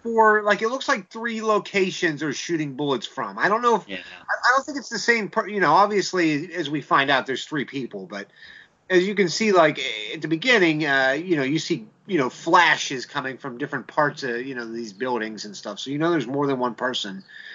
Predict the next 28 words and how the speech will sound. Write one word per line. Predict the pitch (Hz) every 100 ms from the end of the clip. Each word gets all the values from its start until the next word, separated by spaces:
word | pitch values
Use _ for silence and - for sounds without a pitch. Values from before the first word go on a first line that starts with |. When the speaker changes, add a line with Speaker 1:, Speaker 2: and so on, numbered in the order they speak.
| -
Speaker 2:
Mm-hmm. | 101 117 139
Speaker 1:
taking | 151 151 -
shots | - 147 135
at | -
these | -
cops. | - 147 123 110
And | 131
then | 143
you | 139
start | 156 131
to | 143
realize, | 170 147 131 117
like, | 131 123
"Oh, | 180 160 143
okay, | 147 131 127
th-, | 147
th-, | 147 151
these | 160 165 170
guys | 135
got | 135 110
set | - 151 143
up. | 185 - _ _ _ _ _ _ _
This | 135
was | 139
like | 131 117
an | 117
ambush." | 170 139 104 90 - - - -
Speaker 2:
Yeah. | 90 92 101 95